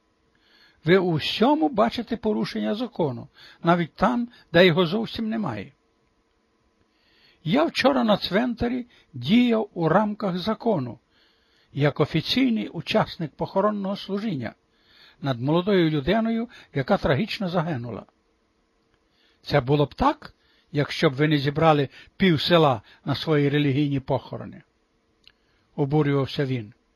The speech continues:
Ви ж створили з похоронів справжній мітинг, демонстрацію з оркестром та своїми піснями, які заборонено співати в громадських місцях, і ще хочете доказати свою правоту?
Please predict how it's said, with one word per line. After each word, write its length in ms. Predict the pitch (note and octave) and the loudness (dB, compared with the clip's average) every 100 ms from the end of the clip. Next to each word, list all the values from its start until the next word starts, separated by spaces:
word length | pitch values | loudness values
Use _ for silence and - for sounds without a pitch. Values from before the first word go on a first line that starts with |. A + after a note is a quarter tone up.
| _ _ _ _ _ _ _ | _ _ _ _ _ _ _
Ви 160 | F3+ A3+ | 2 2
ж 80 | - | 2
створили 480 | - G#3+ B3 A#3 A3+ | -2 2 2 2 0
з 100 | - | -2
похоронів 580 | B3+ A#3+ A#3 A#3+ A#3+ - - | -2 -2 -2 0 -2 -4 -14
справжній 600 | - - C4 C#4 B3 C4+ C#4 | -12 -4 2 2 2 2 2
мітинг, 540 | B3 - A2+ A2 - _ _ _ - | 0 -2 -8 -10 -20 _ _ _ 0
демонстрацію 800 | F3+ B3 A3+ - C4 - A3 F#3 | 0 2 -2 -2 -2 0 -2 -2
з 60 | |
оркестром 600 | B3 - G#3+ B2 - B2+ - | -4 -2 -2 -2 -8 -14 -2
та 140 | D3+ | -2
своїми 400 | - G3+ A3+ A3+ | 2 2 4 2
піснями, 720 | - D4+ G#3+ - D3 B2 A#2 - _ - | 2 2 2 2 -2 -4 -6 -12 _ -4
які 280 | C#3+ - E3 | -2 0 0
заборонено 600 | D3+ D3 F3+ D#3 C#3 C3 | 2 2 2 2 0 -2
співати 460 | - D3 C#3+ B2 B2+ | -4 -2 -2 -2 -6
в 40 | |
громадських 540 | C3+ C#3 A#2+ - C3+ | -6 -6 -8 -12 -14
місцях, 440 | D3 - D3 A2 _ - - - | -12 -10 -10 -12 _ -20 -14 -4
і 120 | D#3 | -2
ще 220 | - E3+ | 0 -2
хочете 500 | - G3+ G#3+ G3+ A3+ | 2 2 2 -4 -6
доказати 560 | F3+ D#3 D3+ G#3 A3 E3+ | -4 -2 0 0 -2 -8
свою 320 | F3 G#3 F3+ | -6 -4 -4
правоту? 560 | E3 D3 C3+ D#3+ G3+ | -4 -4 -6 -8 -8